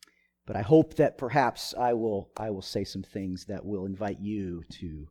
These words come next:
uh, to the place of presence. Um, so, uh, with, with that sort of foundation laid, um, I would like to talk this evening about, um, the, the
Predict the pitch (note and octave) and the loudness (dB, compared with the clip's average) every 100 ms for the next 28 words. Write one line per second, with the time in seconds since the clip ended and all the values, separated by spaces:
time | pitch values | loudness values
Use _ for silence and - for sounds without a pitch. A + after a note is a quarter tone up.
0 | _ _ _ _ D#2+ - _ F2+ - C2+ | _ _ _ _ -20 -20 _ -20 -14 -14
1 | - - - E2+ E2 A#1 - - _ _ | -12 -18 -14 -14 -14 -18 -18 -18 _ _
2 | _ - G2 E2 E2 _ _ _ _ - | _ -12 -8 -8 -12 _ _ _ _ -10
3 | - G#3 G#2+ - C#3+ C#3+ C3+ B2 - - | 6 8 8 4 6 8 8 4 0 -20
4 | _ _ _ - E2 B2+ D3+ C#3 C#3 - | _ _ _ -18 -14 -12 0 2 2 -2
5 | - C3 - C#3 - - C3 A2+ G2 - | -2 0 4 2 4 2 2 2 -2 -14
6 | _ - - C3+ B2 B2+ C3+ - A#2+ G#2+ | _ -6 0 2 4 2 2 0 0 0
7 | F#2+ F2+ G2 A2 G#2+ A2 G#2+ - A2+ D#3 | -2 -2 -4 -4 -2 0 0 0 0 2
8 | D3+ B2+ C3+ D#3+ - - - C#3 C3 B2+ | 2 4 8 6 4 -8 0 2 2 0
9 | B2 - - - D#3+ F3+ F#3 - _ _ | -2 -8 -18 -2 2 4 2 -8 _ _
10 | - B2 - C#4 A#3 C#3 D2 F2+ C#3 - | -12 -8 4 4 6 2 -4 -8 -8 -8
11 | B2 B2+ C#3+ D3+ D3 - - - _ _ | -4 6 10 12 10 4 -20 -20 _ _
12 | - C3 C3+ C3+ C3 - C3+ C#3 C#3+ C#3 | -2 4 6 8 4 0 -2 4 6 8
13 | C3+ - _ _ _ - B2+ | 6 0 _ _ _ 0 0